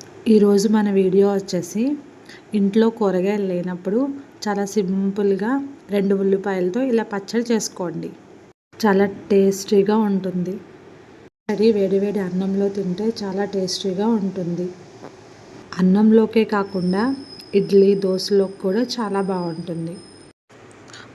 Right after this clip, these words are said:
మరి ఇంకెందుకు ఆలస్యం చేయకుండా వీడియోలోకి వెళ్ళిపోదాం. ముందుగా ఈ పచ్చడి చేసుకోవడానికి స్టవ్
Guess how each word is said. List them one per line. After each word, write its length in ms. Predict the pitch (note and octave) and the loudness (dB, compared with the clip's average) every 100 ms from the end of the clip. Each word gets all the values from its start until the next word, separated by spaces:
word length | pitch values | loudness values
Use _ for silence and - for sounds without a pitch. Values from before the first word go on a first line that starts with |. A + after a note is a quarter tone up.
| G#3+ | 2
మరి 140 | G#3+ G#3+ G3 | 4 4 2
ఇంకెందుకు 400 | G#3+ G#3 G#3+ G#3 F#3+ | 0 0 0 -2 -2
ఆలస్యం 360 | F#3+ - G3 F#3 | -4 -6 -8 -6
చేయకుండా 460 | F#3+ F3+ F#3+ F#3 A#3 B3 | -10 -8 -6 -4 -2 0
వీడియోలోకి 500 | F#3+ F#3+ F3+ F3+ C4 C4 | 0 -2 -4 -6 -4 -2
వెళ్ళిపోదాం. 480 | G#3+ - F3+ F3 - - - - - - - - _ _ _ _ _ _ _ - - - - - G#3+ | -4 -6 -14 -16 -20 -20 -20 -20 -20 -20 -20 -20 _ _ _ _ _ _ _ -20 -20 -20 -20 -4 2
ముందుగా 380 | G#3 G3+ G3+ A3 B3 | 6 6 6 4 2
ఈ 20 | A#3+ | 0
పచ్చడి 380 | G3+ - G3+ A3 | -4 -4 -4 -2
చేసుకోవడానికి 880 | G3+ F#3+ - F#3+ F3+ F3 E3+ F3 G#3+ C4+ - - - - | -2 -4 -6 -6 -4 -4 -6 -6 -4 -4 -6 -16 -18 -10
స్టవ్ 280 | - F#3+ | -4 -2